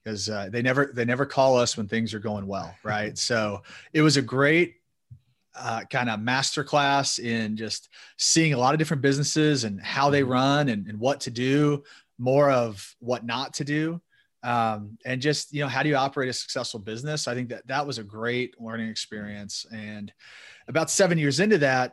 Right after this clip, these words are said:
Speaker 1: uh, we actually, I left the firm I was at with a few partners and we started our own firm. So for about five years, ran a,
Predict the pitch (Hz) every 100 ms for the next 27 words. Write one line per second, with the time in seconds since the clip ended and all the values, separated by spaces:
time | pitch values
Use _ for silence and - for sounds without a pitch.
0 | - 131 120 131 143 - 120 107 127 135
1 | 139 - - 127 117 107 110 123 120 107
2 | - 117 - 175 139 117 113 - 123 113
3 | 107 120 117 107 101 98 - 113 107 101
4 | - 113 104 104 113 - 135 127 113 113
5 | 101 110 113 107 104 98